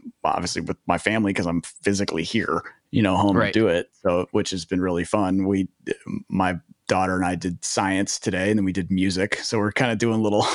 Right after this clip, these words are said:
Speaker 1: <laughs> little school projects and things like that, which has been pretty cool. Um,
Speaker 2: That's cool.
Speaker 1: but yeah, I'm, like, slowly kind of building a schedule.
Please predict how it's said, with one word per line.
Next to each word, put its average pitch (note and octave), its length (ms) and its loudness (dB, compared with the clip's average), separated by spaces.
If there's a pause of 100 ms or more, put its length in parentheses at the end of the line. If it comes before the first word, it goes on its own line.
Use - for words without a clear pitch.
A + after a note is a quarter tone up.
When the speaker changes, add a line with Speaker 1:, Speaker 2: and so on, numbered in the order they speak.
Speaker 1:
<laughs> - 180 -2
little C#3+ 220 6
school B2+ 460 2
projects B2 580 2
and B2+ 120 2
things C3 240 4
like B2 220 2
that, A#2+ 280 2
which B2 160 0
has G#2+ 120 -2
been G#2 140 -2
pretty G2+ 220 0
cool. G2+ 340 0 (760)
Um, F#2 360 0
Speaker 2:
That's C#3 240 0
cool. F2+ 400 -4 (120)
Speaker 1:
but A#2 180 -2 (320)
yeah, C4 280 4
I'm, A3 100 2
like, A#3+ 180 2
slowly G3 460 4
kind E3 200 2
of C3 120 0
building C3 320 4
a A2+ 60 -2
schedule. G#2 680 -2